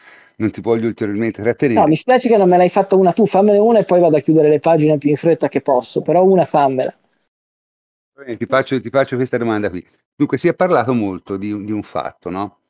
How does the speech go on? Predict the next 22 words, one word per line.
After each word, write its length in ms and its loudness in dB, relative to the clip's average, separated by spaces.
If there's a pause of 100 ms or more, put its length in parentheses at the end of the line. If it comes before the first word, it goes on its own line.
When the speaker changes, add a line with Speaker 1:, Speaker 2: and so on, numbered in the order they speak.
(160)
Speaker 1:
È 60 -14
venuto 260 -4
un 120 -6
po' 120 -8
fuori. 360 -8
Dice, 180 -10
"Ma 240 -2 (260)
la 160 -4
partita 960 -2
con 240 -2
l'Empoli 800 -2 (420)
è 120 -8
stata 360 -4
caratteristica, 1120 -8 (100)
eh, 420 -10 (640)
del 240 -8
fatto 420 -4
che 100 -2
adesso 680 -4
il, 260 -8
il 180 -12
campionato, 1040 -6